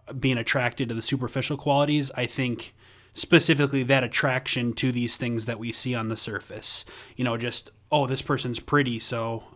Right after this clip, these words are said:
they must be interesting," or, "Oh, this person has, um, a nice car, so they must be just cool," you know, these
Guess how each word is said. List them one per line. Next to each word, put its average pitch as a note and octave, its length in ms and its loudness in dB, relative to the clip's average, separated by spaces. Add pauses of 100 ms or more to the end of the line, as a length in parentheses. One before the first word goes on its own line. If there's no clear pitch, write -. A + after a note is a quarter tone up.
(180)
they C3 100 -2
must C#3 220 2
be C#3 80 2
interesting," C3+ 640 0
or, B2+ 200 -4
"Oh, D3 120 8
this C3 160 0
person C#3 400 0
has, B2+ 500 -2 (480)
um, A#2 680 0
a B2 100 0
nice C3 260 4
car, C#3 480 8
so B2 360 2
they B2 140 0
must B2+ 300 -2
be B2 380 -2 (500)
just - 240 0
cool," C#3 440 4
you C3+ 80 6
know, A#2+ 300 2 (640)
these C#3+ 600 4